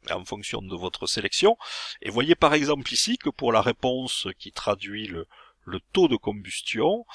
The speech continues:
bien, euh, on pourrait peut-être se dire que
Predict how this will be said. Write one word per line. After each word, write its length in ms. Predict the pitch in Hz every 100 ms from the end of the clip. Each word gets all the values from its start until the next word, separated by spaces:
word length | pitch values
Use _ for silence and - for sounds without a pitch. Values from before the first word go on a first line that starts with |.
| - - - _ -
bien, 400 | 95 110 135 107
euh, 220 | 82 85 -
on 80 | 85
pourrait 380 | 82 - 98 117
peut-être 520 | - - 104 - -
se 140 | - 107
dire 460 | 98 147 170 117 -
que 480 | 101 123 139 135